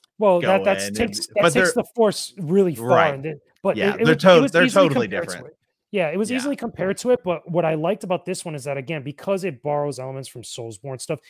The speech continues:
Speaker 1: it makes a lot of the worlds around you, at least, you know, that part of the Star Wars universe, feel very intimidating because, like, you know, Cal goes up against a lot of these, like, giant creatures and stuff like that, and, like,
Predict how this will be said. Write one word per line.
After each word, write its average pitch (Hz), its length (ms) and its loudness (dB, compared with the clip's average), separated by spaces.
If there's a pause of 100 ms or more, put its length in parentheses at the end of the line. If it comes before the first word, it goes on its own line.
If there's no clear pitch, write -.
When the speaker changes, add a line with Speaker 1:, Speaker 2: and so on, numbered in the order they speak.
(160)
Speaker 1:
it 170 100 -4
makes 196 260 -6
a 202 60 -4
lot 160 340 0
of 147 120 -4
the 143 220 -4 (100)
worlds 147 480 0
around 131 480 -8
you, 120 200 -10
at 113 80 -8
least, 127 200 -6
you 139 80 -10
know, 117 120 -8
that 117 200 -6
part 135 160 -6
of 131 40 -6
the 120 40 -10
Star 135 240 -6
Wars 117 200 -8
universe, 120 480 -8 (320)
feel 196 160 4
very 147 260 0
intimidating 156 640 -4 (140)
because, 165 320 0
like, 160 180 2 (220)
you 185 80 2
know, 160 100 4
Cal 202 340 6
goes 175 220 2
up 165 100 -2
against 160 280 -4
a 139 80 -6
lot 139 240 0
of 131 80 -10
these, 135 120 -8
like, 117 160 -6 (120)
giant 123 320 -8
creatures 135 400 -8
and 113 100 -10
stuff - 200 -8
like 123 120 -10
that, 170 140 0
and, 147 80 -6
like, 139 160 -4